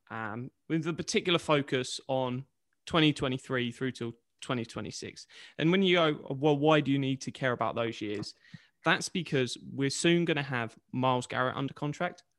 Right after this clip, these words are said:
Baker Mayfield under contract, and Denzel Ward under contract. When you've got those three guys, that's suddenly the building blocks of your entire team. That's your three big stars you've got locked in. And then suddenly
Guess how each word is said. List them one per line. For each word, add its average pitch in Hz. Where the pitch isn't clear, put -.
Baker 165
Mayfield 135
under 113
contract, -
and 123
Denzel 120
Ward 107
under 107
contract. -
When 170
you've 156
got 190
those 190
three 185
guys, 117
that's 143
suddenly 165
the 139
building 160
blocks -
of 120
your 127
entire 127
team. 113
That's 151
your 160
three 147
big 160
stars 120
you've 123
got 117
locked -
in. 127
And 131
then 135
suddenly 147